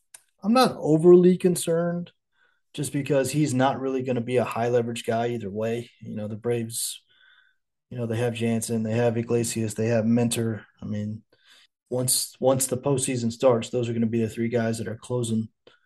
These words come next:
just about every close game. So, you know, Yates is probably not gonna be a high leverage guy either way, but,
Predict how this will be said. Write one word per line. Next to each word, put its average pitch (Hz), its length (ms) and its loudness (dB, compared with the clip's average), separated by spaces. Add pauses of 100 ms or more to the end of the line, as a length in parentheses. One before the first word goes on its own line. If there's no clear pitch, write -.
(260)
just - 180 -4
about 120 220 6
every 113 200 4
close 123 300 -4
game. 110 420 -2
So, 110 460 -8
you - 100 -14
know, 110 280 -8
Yates 143 320 0
is 117 80 -4
probably 123 340 4
not 117 240 2
gonna 113 140 -2
be 120 160 -2
a 113 80 2
high 123 200 0
leverage 117 320 -2
guy 113 180 -4
either 107 200 -2
way, 156 460 4 (680)
but, 180 320 6